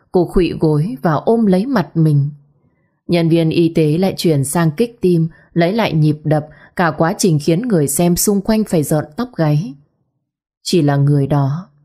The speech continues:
không thể nào qua khỏi. Mọi người ồ lên cảm khái và xúc động, lời bàn tán sôi nổi khiến đầu óc của cô ong ong rối bời. Cô ôm lấy đầu mình, đoạn ký ức năm nào ùa về với cô.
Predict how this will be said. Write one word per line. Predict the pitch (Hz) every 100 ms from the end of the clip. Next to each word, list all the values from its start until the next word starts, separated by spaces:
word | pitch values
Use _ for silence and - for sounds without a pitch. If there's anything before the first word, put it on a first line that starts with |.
| _ _ _ _ _
không | _ - 170 147
thể | 170
nào | 135 139 131 -
qua | 175 165
khỏi. | - 160 127 - _ _ _ _ _ _ _ _ _ _
Mọi | 180 165
người | 147 147
ồ | 135 160 147
lên | 135 160 160
cảm | 170 147 131
khái | - 147 175
và | 185
xúc | 147 - 226
động, | - 147 143 - - -
lời | 170 165
bàn | 156 151
tán | 151 156
sôi | - 233 214
nổi | 196 147 131 - -
khiến | - 165 202
đầu | 170
óc | - 269 -
của | 151 147
cô | 185
ong | 190 196 196
ong | 202 208
rối | 196 180 254
bời. | 190 156 139 143 _ _ _ _
Cô | - 170
ôm | 180 170
lấy | 160 156
đầu | 190 175 160
mình, | 147 147 151 143 143 - _ -
đoạn | 165 151 143
ký | 170 165
ức | 247 277
năm | 208 214 220
nào | 185 156 139 -
ùa | 165 151
về | 135 156 143
với | 135 175 190
cô. | - 185 185